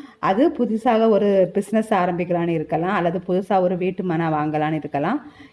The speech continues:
இல்லைன்னா வீடு, ஏதோ ஒரு நல்ல விஷயம் நாம ந-, இருக்கிற நிலைமையிலேருந்து அடுத்த நிலைமைக்கு போறதுக்காக ஆரம்பிப்பதா இருக்கலாம். ஆனா, இப்போ படிக்கிற ஸ்டூடெண்ட்டாக இருந்தா படிக்கிற சம்மந்தமா புதுசா ஆரம்பிக்கணும்னு இருப்பாங்க. புதுசா எக்ஸாம் எழுதுறது,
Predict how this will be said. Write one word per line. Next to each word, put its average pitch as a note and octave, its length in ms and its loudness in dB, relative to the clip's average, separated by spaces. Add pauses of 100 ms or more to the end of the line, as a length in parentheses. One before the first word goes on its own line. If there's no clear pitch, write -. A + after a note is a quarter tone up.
இல்லைன்னா G3 260 2
வீடு, G3 320 2
ஏதோ F3+ 240 4
ஒரு A3 160 6
நல்ல F#3 280 0
விஷயம் F#3 340 -2
நாம E3+ 280 0
ந-, E3 240 -2
இருக்கிற A3+ 400 0
நிலைமையிலேருந்து F#3+ 680 0
அடுத்த G3 280 -2
நிலைமைக்கு F#3 420 -2
போறதுக்காக E3+ 680 -2
ஆரம்பிப்பதா D#3+ 600 -2
இருக்கலாம். D3+ 720 -4 (360)
ஆனா, F#3+ 600 2
இப்போ A3 220 0
படிக்கிற A#3+ 420 2 (100)
ஸ்டூடெண்ட்டாக A3 360 0
இருந்தா A#3+ 420 2
படிக்கிற A3+ 360 2
சம்மந்தமா F#3 500 -2 (100)
புதுசா E3+ 200 -4
ஆரம்பிக்கணும்னு D#3+ 640 -2
இருப்பாங்க. D3+ 420 -2 (460)
புதுசா G3 260 2
எக்ஸாம் F#3 400 0
எழுதுறது, D#3+ 520 0